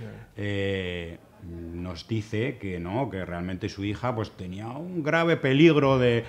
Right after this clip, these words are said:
Speaker 2: de persecución o de que algo, o de que el régimen le hiciera algo, y entonces, claro, se justifica que se salte toda la cola de miles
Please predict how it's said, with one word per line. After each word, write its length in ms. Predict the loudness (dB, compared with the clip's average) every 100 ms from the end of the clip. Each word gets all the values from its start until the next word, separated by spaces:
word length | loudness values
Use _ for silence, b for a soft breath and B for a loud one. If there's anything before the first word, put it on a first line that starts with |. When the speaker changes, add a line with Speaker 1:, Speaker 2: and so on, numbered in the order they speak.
| B
Speaker 2:
de 100 | -2
persecución 720 | 2 2 0 -2 0 4 6
o 60 | 4
de 80 | 2
que 80 | 2
algo, 240 | 2 0
o 100 | -2
de 120 | -2 0
que 60 |
el 120 | -2
régimen 440 | 0 -2 0 0 0
le 60 |
hiciera 280 | -2 -4 -2
algo, 220 | -2 -2
y 20 | -4
entonces, 440 | -6 -10 -8 -10 B B -4
claro, 240 | -2 -2
se 100 | -8
justifica 640 | -8 -10 -6 -6 -4 -4 -6
que 100 | -6
se 120 | -4
salte 320 | -2 -2 -4
toda 260 | -2 0 2
la 160 | 0
cola 220 | 0 0
de 100 | 0 0
miles 520 | 0 2 0 -4